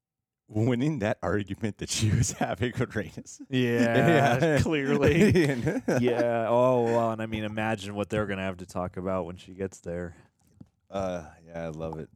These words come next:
Speaker 1: It's, uh, it's so messed up. <laughs> You can't,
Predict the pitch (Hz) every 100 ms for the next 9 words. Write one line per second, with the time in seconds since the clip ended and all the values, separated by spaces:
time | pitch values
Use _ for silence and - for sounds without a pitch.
0 | _ _ - - 78 80 80 - 78 -
1 | 80 76 73 73 - 78 - - - 554
2 | 659 - 175 147 139 135 135 117 107 _
3 | - 98